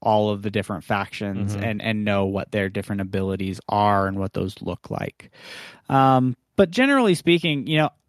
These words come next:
Speaker 1: I just, I found it just to be more of a guiding principle,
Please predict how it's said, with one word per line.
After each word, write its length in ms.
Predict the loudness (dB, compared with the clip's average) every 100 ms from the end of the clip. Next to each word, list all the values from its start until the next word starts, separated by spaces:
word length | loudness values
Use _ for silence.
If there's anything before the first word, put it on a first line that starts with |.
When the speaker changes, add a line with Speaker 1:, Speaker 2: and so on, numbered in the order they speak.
| -6
Speaker 1:
I 260 | 0 2
just, 260 | 4 2 2 0
I 180 | -2
found 340 | 0 0 0 0
it 120 | -4
just 280 | -4 -6 -6
to 80 | -4
be 540 | -2 0 0 -2 -4 _ -20 _ _ _ _ -2
more 200 | 4 4
of 80 | 4
a 60 |
guiding 420 | 2 2 2 -2
principle, 680 | -4 -8 -8 -6 -2 -2 -2